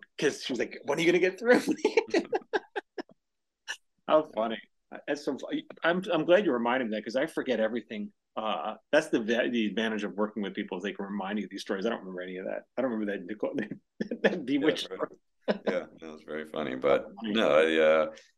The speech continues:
Speaker 2: this was a pleasure, and I, uh, I love what you're doing. And I think, you know, you're giving information to people that's kind of hard to get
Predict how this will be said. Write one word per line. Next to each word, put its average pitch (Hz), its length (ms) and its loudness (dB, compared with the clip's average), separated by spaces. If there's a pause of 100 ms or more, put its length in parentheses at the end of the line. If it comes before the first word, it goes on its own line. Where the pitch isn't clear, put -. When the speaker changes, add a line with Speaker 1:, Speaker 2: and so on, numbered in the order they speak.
(120)
Speaker 2:
this 110 180 0
was 98 100 2
a 92 60 0
pleasure, 87 360 4
and 80 120 0
I, 78 280 4
uh, 73 460 6 (100)
I 73 40 4
love 76 180 0
what 78 140 0
you're 71 100 -2
doing. 71 360 2
And 67 360 -6
I 67 160 -2
think, 73 220 -4 (120)
you 71 140 -2
know, 71 60 4
you're 69 140 2
giving 73 340 0
information 69 560 -2
to 65 60 -6
people 71 340 0
that's 69 200 2
kind 67 200 -2
of 65 60 -4
hard 65 220 2
to 67 60 -4
get 71 220 2